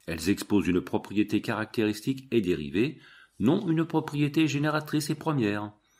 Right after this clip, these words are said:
Elles ne ramènent pas la chose à ses facteurs, elles ne la recréent pas sous nos yeux,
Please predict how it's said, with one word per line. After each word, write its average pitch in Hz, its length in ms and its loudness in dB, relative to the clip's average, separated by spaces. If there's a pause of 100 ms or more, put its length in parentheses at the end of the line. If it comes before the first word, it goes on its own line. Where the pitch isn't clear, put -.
(400)
Elles 76 140 -4
ne 85 80 -2
ramènent 85 440 0
pas 87 120 -2
la 107 100 2
chose 92 320 0
à 95 40 -2
ses 95 140 -4
facteurs, 92 640 -2 (400)
elles 131 160 2
ne 139 80 2
la 131 160 4
recréent 143 340 0
pas 139 220 0
sous - 160 -2
nos 87 100 2
yeux, 85 360 -6